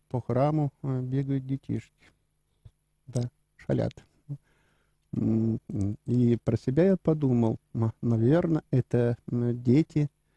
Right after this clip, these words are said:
э, с нашей православной школы». М, то есть они, э,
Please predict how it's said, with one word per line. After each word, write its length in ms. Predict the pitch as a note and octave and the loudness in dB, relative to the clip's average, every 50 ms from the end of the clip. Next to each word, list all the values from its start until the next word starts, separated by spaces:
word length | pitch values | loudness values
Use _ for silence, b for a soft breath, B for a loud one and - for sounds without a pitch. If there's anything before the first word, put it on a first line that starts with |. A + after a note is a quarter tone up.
| _ _ _ _ _ _ | _ _ _ _ _ _
э, 160 | - B2 B2 | -4 -4 -4
с 120 | A#2 - - | -4 -4 -2
нашей 360 | A#2+ B2 C3+ C#3 - - C#3 | 0 0 0 0 0 -2 -4
православной 760 | - - - A2 G#2+ A2+ - - - B2 B2+ B2 A#2 A#2+ A#2+ | -4 -4 -4 -2 -2 -2 -2 -2 -2 -2 0 0 -2 -2 -4
школы». 440 | - - _ _ - - - - - - _ _ _ _ _ _ _ _ _ _ | -6 -8 _ _ -6 -4 -4 -6 -8 -10 _ _ _ _ _ _ _ _ _ _
М, 520 | D3 A#2 G#2+ G#2+ G#2+ G#2+ C3 - B2+ C3 - _ _ _ _ _ _ _ | -4 -4 -2 -4 -4 -6 -6 -8 -10 -10 -14 _ _ _ _ _ _ _
то 80 | - | -4
есть 300 | C3 B2 - - _ _ | -4 -4 -4 -8 _ _
они, 400 | - A#2 B2+ C3+ C3+ B2+ B2 B2+ - - | 0 2 2 4 4 2 2 0 -2 -2
э, 540 | - A#2 A#2 A#2+ A#2+ C3 B2+ - - C3 | -2 0 0 0 0 0 -2 -2 -4 -4